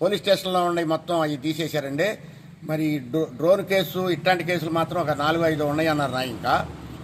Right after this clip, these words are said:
అవి సరే, ఇక ఇన్ని కేసులు పోయిన తర్వాత ఆ నాలుగైదు కేసులు మాకు పెద్ద లెక్కలోది కాదు. మరి ఈ కేసులన్నీ తీసేశారు.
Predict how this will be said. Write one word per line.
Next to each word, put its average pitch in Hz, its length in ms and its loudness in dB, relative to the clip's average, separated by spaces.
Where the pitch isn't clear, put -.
అవి 170 160 2
సరే, 185 440 8
ఇక 135 80 -2
ఇన్ని 156 480 4
కేసులు 208 240 2
పోయిన 196 180 0
తర్వాత 190 220 4
ఆ 180 80 4
నాలుగైదు 180 360 2
కేసులు 165 220 -2
మాకు 165 260 0
పెద్ద 143 180 -2
లెక్కలోది 175 440 2
కాదు. 170 340 4
మరి 151 200 0
ఈ 147 100 -2
కేసులన్నీ 185 500 0
తీసేశారు. 170 720 0